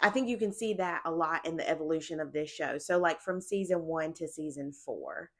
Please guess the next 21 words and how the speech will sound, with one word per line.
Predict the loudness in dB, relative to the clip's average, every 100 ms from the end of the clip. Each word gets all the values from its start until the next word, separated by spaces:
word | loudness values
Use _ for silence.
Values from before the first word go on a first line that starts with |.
| _ -20 -20 -20 4
This | 8 8 8
past | 2 2 2 2
season | 2 2 0
was | 0 0
season | 0 0 0
four. | 2 4 4 2 2 4
I, | 6 6 4 0 -4 -2
it | 0 0
was | -2
completely | -4 -2 0 2 2
unhinged, | 2 2 0 0 -2 -6 -14 _ -8
completely | -2 0 0 0 2 4 2 4 4
unhinged. | 4 2 0 0 0 -2 -6 -14 _ -20 -20 0 6
Um, | 8 8
it | 4 4
made | 2 2 2
for | 6
good | 6 6
T | 2 2
V, | 4 4 2
but, | 2 4 6 4